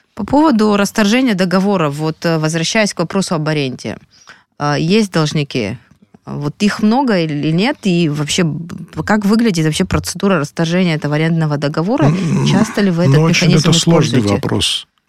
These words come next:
Speaker 2: Нала. Это очень сложный
Speaker 1: Ну, для
Speaker 2: вопрос.
Speaker 1: начала должников много,
Speaker 2: Да нет,
Speaker 1: Александр
Speaker 2: я бы не
Speaker 1: Сергеевич?
Speaker 2: сказал бы, что дол-, должников много, но у нас сейчас больше, э,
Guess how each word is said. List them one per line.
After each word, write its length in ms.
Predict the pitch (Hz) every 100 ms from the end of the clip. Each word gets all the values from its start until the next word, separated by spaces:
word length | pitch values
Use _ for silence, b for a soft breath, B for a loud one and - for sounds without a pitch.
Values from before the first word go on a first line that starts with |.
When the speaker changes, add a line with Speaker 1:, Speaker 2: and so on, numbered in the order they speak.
| -
Speaker 2:
Нала. 320 | 113 101 92 -
Это 180 | 135
очень 240 | 131 - 113
сложный 360 | - 139 127
Speaker 1:
Ну, 40 | 214
для 80 | 226
Speaker 2:
вопрос. 160 | 226
Speaker 1:
начала 220 | - 240 208
должников 520 | 208 202 208 254 226
много, 580 | 240 320 330 175 117 -
Speaker 2:
Да 240 | - 143
нет, 120 | 165 190
Speaker 1:
Александр 140 | 165
Speaker 2:
я 40 |
бы 20 | 127
не 20 |
Speaker 1:
Сергеевич? 220 | 117 120
Speaker 2:
сказал 300 | - 127 160 156
бы, 60 |
что 180 | 135 117
дол-, 320 | 101 104 98 110
должников 640 | 101 101 98 101 113 101
много, 460 | 98 123 196 143 123
но 480 | 120 92 80 123 113 B B B -
у 100 | 117
нас 260 | 147 185
сейчас 480 | - 143 - 165 143
больше, 540 | 123 123 151 - 139 127
э, 880 | 123 120 104 101 95 95 90 90